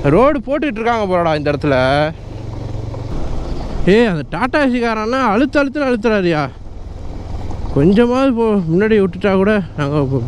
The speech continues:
போயிடுவோம். பக்கம் மூக்குல ஏறி மூச்சு முட்டுற மாதிரி இருக்கு. ஆனா கர்நாடகா பீப்புள்ஸ், சொல்றேன்னு தப்பா நினைச்சுக்காதீங்க. இந்த வர்ற காரு, லாரி, பஸ்ஸுலாம் கொஞ்சம் டஃப்பாக தாங்க ஐயா ஓட்டுறீங்க நீங்க. பா,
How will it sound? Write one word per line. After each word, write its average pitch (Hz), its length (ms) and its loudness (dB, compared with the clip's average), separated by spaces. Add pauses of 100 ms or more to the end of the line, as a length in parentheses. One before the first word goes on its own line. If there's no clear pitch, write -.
போயிடுவோம். 175 440 4 (1400)
பக்கம் 160 340 2
மூக்குல 185 340 4
ஏறி 180 140 2
மூச்சு 190 320 2
முட்டுற 160 260 2
மாதிரி 185 180 4
இருக்கு. 160 260 0 (580)
ஆனா 160 260 2
கர்நாடகா 190 680 0
பீப்புள்ஸ், 202 480 0 (500)
சொல்றேன்னு 160 360 2
தப்பா 196 260 2
நினைச்சுக்காதீங்க. 175 760 0 (600)
இந்த 127 160 0
வர்ற 147 420 4
காரு, 196 420 2
லாரி, 190 440 2
பஸ்ஸுலாம் 190 440 0
கொஞ்சம் 170 560 0
டஃப்பாக 185 320 2
தாங்க 202 180 0
ஐயா 196 280 2
ஓட்டுறீங்க 185 440 0
நீங்க. 170 340 2 (840)
பா, 170 240 2